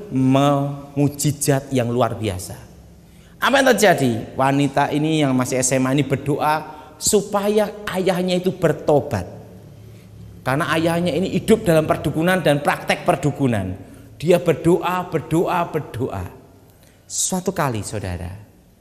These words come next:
apa yang terjadi, saudara? Sewaktu itu saya diminta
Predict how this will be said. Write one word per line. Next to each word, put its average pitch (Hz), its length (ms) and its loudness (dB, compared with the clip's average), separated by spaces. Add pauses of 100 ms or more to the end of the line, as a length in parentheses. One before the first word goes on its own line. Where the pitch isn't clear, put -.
(440)
apa 156 240 -6
yang 151 160 0
terjadi, 117 400 -4
saudara? 117 400 0 (920)
Sewaktu 113 480 -4
itu 139 120 0
saya 127 200 0
diminta 117 520 -2